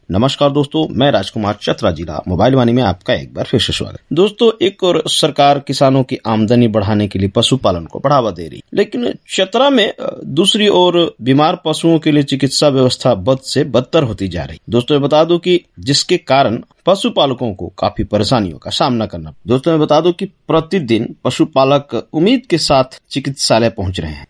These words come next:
लेकिन पशुपालकों को दवा नहीं मिल रही, जिसके कारण निजी चिकित्सकों से पशुओं का इलाज कराना पड़ रहा है,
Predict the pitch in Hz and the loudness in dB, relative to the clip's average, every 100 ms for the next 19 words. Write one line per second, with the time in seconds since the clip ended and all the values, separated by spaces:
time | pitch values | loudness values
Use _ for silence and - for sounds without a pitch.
0 | 85 104 131 135 - 107 - 107 - 101 | -4 -2 0 0 -2 -6 -2 0 2 0
1 | 92 147 135 80 78 - 98 67 76 143 | 0 -4 -4 -4 -4 0 0 0 0 2
2 | 165 180 107 82 - - 127 160 190 180 | 4 2 0 -2 -12 -6 -4 -2 -2 2
3 | 170 165 - - - 101 165 190 247 - | 2 2 -4 -12 -8 -2 0 0 -2 -4
4 | _ - 151 175 160 - 170 - 220 196 | _ -10 -6 -4 -4 -2 -2 0 0 2
5 | 165 170 139 135 151 139 143 120 120 104 | 0 0 -2 0 2 2 2 2 2 2
6 | - 117 104 98 98 90 90 90 87 | 0 0 0 -2 -6 -6 -6 -4 -6